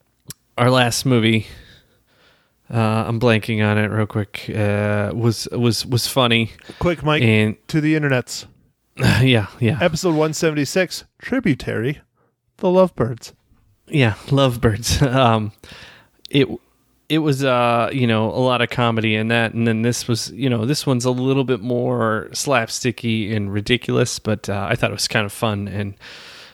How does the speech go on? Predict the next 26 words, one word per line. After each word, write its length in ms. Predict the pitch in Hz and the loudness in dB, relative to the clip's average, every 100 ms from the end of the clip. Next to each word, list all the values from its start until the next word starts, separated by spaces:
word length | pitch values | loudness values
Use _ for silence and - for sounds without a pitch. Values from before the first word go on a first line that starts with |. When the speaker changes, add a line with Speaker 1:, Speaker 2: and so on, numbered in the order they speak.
| - | -6
Speaker 1:
you 80 | 117 | -2
know, 160 | 95 - - - - | -2 -6 -16 -20 -10
we, 160 | 143 143 | -2 0
we 160 | 127 | 0
could 160 | 147 113 | -2 -2
use 220 | 107 120 | 0 0
a 60 | 120 | 2
little 200 | 127 117 | 0 0
bit 140 | 127 | -2
of 60 | 117 | -2
fun 220 | - 131 | -2 0
right 200 | 135 135 | -2 -2
now 280 | 135 135 139 | 0 0 0
since 360 | 127 113 101 123 | -4 -6 -4 -2
everything's 460 | 117 110 110 104 | 0 0 -2 -4
getting 260 | - 117 104 | -2 0 0
terrible 480 | - 120 117 120 120 | 0 2 2 2 0
again, 400 | 117 113 110 107 - | 2 0 0 -6 -8
and, 360 | 104 95 - - - - - - - _ | -8 -8 -12 -20 -20 -20 -20 -20 -20 _
uh, 220 | - 98 98 | -6 -4 0
you 140 | 117 | 0
can't 280 | 120 139 127 | 2 2 0
go 220 | 113 123 | 2 0
eat 240 | 123 123 131 _ _ _ _ _ _ _ _ _ _ _ _ | 2 2 0 _ _ _ _ _ _ _ _ _ _ _ _
in 100 | 120 | -4
public. 500 | 104 127 131 131 - | 0 2 2 0 -2